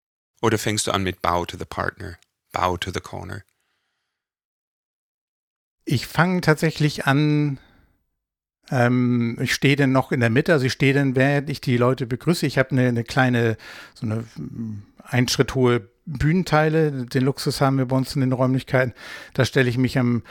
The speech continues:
Speaker 2: ganz am Anfang, wenn ich noch Hallo sage, einmal hin, damit ich einmal schon mal dann mich alle sehen, zentral da stehe. Dann gehe ich aber runter, wenn die sich in so einem Kreis aufstellen und, ähm, bewege mich dann eben auf der Tanzfläche, um dann eben halt auch da die ersten einleitenden Worte zu sagen. Und da, wenn ich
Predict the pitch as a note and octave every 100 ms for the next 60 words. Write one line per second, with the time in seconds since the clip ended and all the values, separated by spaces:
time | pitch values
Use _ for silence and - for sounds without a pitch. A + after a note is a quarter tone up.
0 | - - - D3 D3+ D3 C3+ C#3 C3+ B2+
1 | B2+ B2 C#3 A#2+ B2+ C#3+ C#3 B2+ B2+ A#2
2 | A#2+ E3 E3+ C#3 C3+ C3 B2+ B2+ - B2
3 | A#2 A#2+ A#2+ B2+ A2+ D3+ B2+ B2 B2 D3+
4 | E3+ D3+ C3+ B2 - C3 C3 A#2 - C#3
5 | D3+ D#3 - - - B2+ C3 A#2+ C3 B2
6 | B2 B2+ C3+ A#2+ B2 A#2 A#2 C#3 A#2 B2
7 | B2+ A#2+ C3+ - C3 A#2 B2 A#2 A2 B2
8 | A#2 A2+ - A#2 A#2 A#2 A#2 A#2 - A#2+
9 | A#2+ A2+ B2+ A#2 - - B2 - C3+ A2+
10 | C3 A2 A#2+ A2+ A2 A2+ B2 G#2+ - -
11 | - - - _ - A2 G#2 - A#2 -
12 | C3 A#2+ A#2 A#2 B2+ B2 A2 A#2 A#2+ -
13 | B2 A#2 A#2+ D3 C3 A#2+ A#2 C3 C#3+ B2+
14 | C3 C3 - -